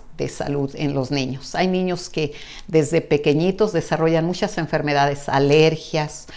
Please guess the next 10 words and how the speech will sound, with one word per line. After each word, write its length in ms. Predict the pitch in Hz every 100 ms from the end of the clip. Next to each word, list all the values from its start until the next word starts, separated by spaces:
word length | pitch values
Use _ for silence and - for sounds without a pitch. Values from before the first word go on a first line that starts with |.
| -
autismo, 880 | - 135 135 - 165 160 175 160 160 - - -
incluso 920 | 156 143 - 170 170 - 156 143 - - - -
enfermedades 760 | 160 160 156 151 147 151 160 143
graves 580 | 143 151 143 139 143 -
como 320 | - 131 135
leucemia, 800 | 139 143 - 165 156 151 147 139
cáncer 500 | - 156 147 139 -
y 60 | -
todo 320 | - 156 151
eso, 260 | 139 -